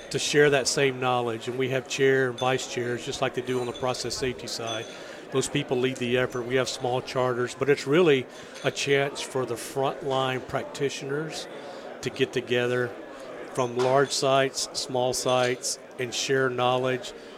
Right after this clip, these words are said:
And I think learning from different events, right, where we can share and, and where we've been able to implement programs that have worked for us, especially the one I think about is the ener-, the real cool energy control ideas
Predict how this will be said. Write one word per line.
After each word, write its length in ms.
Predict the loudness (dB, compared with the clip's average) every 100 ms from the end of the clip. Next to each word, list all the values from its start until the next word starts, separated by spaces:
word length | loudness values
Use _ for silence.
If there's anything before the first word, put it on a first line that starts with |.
| -8
And 120 | 0 2
I 80 |
think 300 | 4 6 4 2 -10 -12 -14 -14 -14 -14 -2
learning 320 | 2 4 2
from 380 | 0 0 0 0 0
different 280 | 0 0 -2
events, 500 | 4 4 4 0 -2
right, 240 | 4 4 2 -2
where 120 | 0
we 140 | 0 0
can 360 | 0 0 0
share 460 | 0 0 2 2 0 -4 -10 -12 -12 -6
and, 180 | -4 -4 -2
and 380 | 0 2 2 0 0
where 140 | 4
we've 260 | 4 2 4
been 140 | 4
able 240 | 6 4 2
to 400 | 0 -4 -4 -4 -8 -16 -16 -16 -16 -14 0
implement 560 | 0 2 2 2 0 -2
programs 680 | 2 4 4 2 2 2
that 100 | 0
have 140 | -2 -2
worked 200 | -4 -4
for 220 | -4 0
us, 360 | 2 2 -2 -6 -12 -14 -16 -14 -12 -6
especially 400 | 0 4 6 6
the 80 | 6
one 140 | 6
I 80 | 6
think 220 | 6 2
about 260 | 4 4 4
is 60 |
the 60 | 0
ener-, 260 | -2 -2
the 80 | 0
real 240 | 4 6 6
cool 440 | 4 -2 2 2
energy 300 | 2 0 0
control 420 | -6 -2 2 4
ideas 600 | 4 2 0 -2 -2 -4